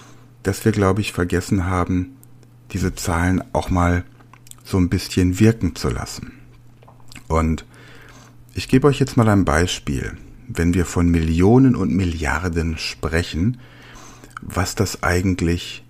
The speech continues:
in Zeit wäre. Wenn wir jetzt eine Sekunde nehmen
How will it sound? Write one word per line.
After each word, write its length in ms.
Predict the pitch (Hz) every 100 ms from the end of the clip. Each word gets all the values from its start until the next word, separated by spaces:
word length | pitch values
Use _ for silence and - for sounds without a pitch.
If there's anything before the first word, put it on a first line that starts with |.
| -
in 280 | 95 107
Zeit 520 | - - 139 117 - 73
wäre. 440 | 67 - - - - - - - - - - - - - - - - - - - - - - -
Wenn 200 | - 110
wir 120 | 135 131
jetzt 460 | 135 131 - - - - - - - - - - - - - - -
eine 260 | 80 82 80
Sekunde 540 | 85 - 80 82 95
nehmen 480 | 104 120 139 220